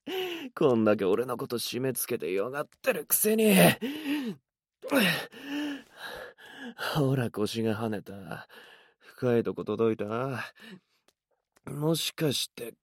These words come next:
ここ、こんな風にされんのも初めてなのかよ。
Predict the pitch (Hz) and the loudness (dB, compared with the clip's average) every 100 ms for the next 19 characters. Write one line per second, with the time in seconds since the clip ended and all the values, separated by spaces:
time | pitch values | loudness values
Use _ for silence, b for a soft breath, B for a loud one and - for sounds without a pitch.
0 | - - 165 180 - - 220 240 196 147 | -16 -14 -12 -16 -12 -4 4 8 8 6
1 | - - B B B B - 127 127 131 | 0 -10 B B B B -4 0 2 2
2 | 135 123 135 123 110 117 123 123 127 110 | 2 2 2 0 -2 -2 -2 0 0 0
3 | 98 101 120 147 143 131 117 90 107 117 | -2 -2 -4 -2 0 2 0 0 -4 -8
4 | 117 110 117 113 107 110 | -6 -4 -2 -2 -2 0